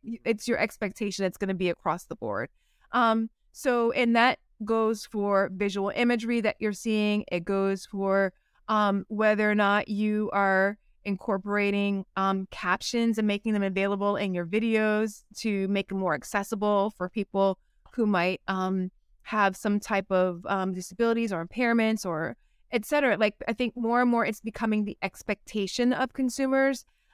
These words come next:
Um, they might give a little bit of leeway if you are a smaller company, but increasingly they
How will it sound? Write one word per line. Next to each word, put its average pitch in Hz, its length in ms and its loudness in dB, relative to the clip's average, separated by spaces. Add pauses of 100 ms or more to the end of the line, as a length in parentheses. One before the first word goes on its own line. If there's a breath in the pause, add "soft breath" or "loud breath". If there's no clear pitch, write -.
(100)
Um, 233 420 2
they 233 120 2
might 226 320 2
give 262 160 -4
a 262 60 0
little 247 240 0
bit 233 120 -2
of 233 80 -2
leeway 233 380 -4
if 214 100 -4
you 226 200 0
are 214 80 0
a 214 60 -2
smaller 214 340 0
company, 226 440 0
but 196 140 0
increasingly 196 800 -2
they 190 360 0